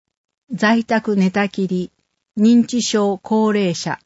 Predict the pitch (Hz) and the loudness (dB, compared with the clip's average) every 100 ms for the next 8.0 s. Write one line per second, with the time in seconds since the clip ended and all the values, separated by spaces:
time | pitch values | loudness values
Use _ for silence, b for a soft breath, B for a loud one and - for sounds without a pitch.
0 | - 175 185 208 202 - 196 185 170 165 | -4 2 2 2 -2 -2 0 2 0 -6
1 | - 180 147 - 139 - _ _ _ _ | -6 -6 -6 -8 -14 -16 _ _ _ _
2 | _ _ _ _ _ _ _ _ _ _ | _ _ _ _ _ _ _ _ _ _
3 | _ - 196 262 233 185 175 175 156 - | _ -6 0 4 4 4 2 0 -4 -12
4 | _ _ _ _ _ _ - 233 247 240 | _ _ _ _ _ _ -2 2 4 4
5 | - 220 208 - 160 139 - _ _ _ | 2 0 0 -2 -6 -6 -12 _ _ _
6 | _ _ _ - 202 226 208 202 190 143 | _ _ _ -4 2 2 2 2 0 -2
7 | - _ _ 202 - 247 247 247 202 | -10 _ _ -8 -2 0 4 4 2